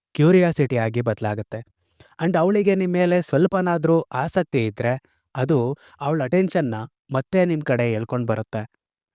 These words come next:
ಒಂದು ರಿಯಲ್ ಲೈಫ್ ಎಕ್ಸಾಂಪಲ್ ಕೊಡ್ತೀನಿ ಕೇಳಿ. ಈಗ ಸೋಷಿಯಲ್ ಮೀಡಿಯಾ ನೀವ್ ನೋಡ್ತಾನೆ ಇರ್ತೀರ. ಜನ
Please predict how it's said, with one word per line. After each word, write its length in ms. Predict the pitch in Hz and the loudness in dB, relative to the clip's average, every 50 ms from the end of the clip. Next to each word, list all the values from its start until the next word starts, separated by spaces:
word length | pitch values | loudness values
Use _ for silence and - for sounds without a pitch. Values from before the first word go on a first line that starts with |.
| _ _ - | _ _ 0
ಒಂದು 220 | 165 196 196 190 | 0 2 4 4
ರಿಯಲ್ 300 | 170 147 143 175 185 202 | 4 4 4 4 4 4
ಲೈಫ್ 200 | 202 196 190 - | 2 2 2 0
ಎಕ್ಸಾಂಪಲ್ 420 | 151 135 - 175 165 165 165 165 | -2 -2 0 -2 0 0 0 -2
ಕೊಡ್ತೀನಿ 320 | - - 127 - 127 117 110 | -4 -4 -4 -4 -2 -4 -2
ಕೇಳಿ. 300 | - 110 104 104 107 113 - _ _ _ _ | -4 -4 -6 -6 -6 -10 -12 _ _ _ _
ಈಗ 260 | 170 160 214 240 160 127 113 110 110 143 - _ _ _ _ - | 2 2 4 4 4 2 0 0 -4 -8 -12 _ _ _ _ -12
ಸೋಷಿಯಲ್ 480 | - - 151 180 196 - 190 170 139 117 | -4 0 0 0 2 2 0 0 0 -2
ಮೀಡಿಯಾ 300 | 113 107 101 107 107 107 - _ _ _ _ - | -4 -4 -4 -6 -8 -10 -14 _ _ _ _ 0
ನೀವ್ 200 | 165 208 220 196 | 2 2 2 4
ನೋಡ್ತಾನೆ 500 | 180 170 190 208 - 208 196 180 147 117 | 2 2 2 2 2 0 0 0 0 -2
ಇರ್ತೀರ. 280 | 107 110 - 120 107 110 113 143 - _ _ _ _ _ _ - | -4 -4 -4 -4 -4 -4 -4 -6 -10 _ _ _ _ _ _ -4
ಜನ 220 | 117 147 165 202 | -2 0 0 0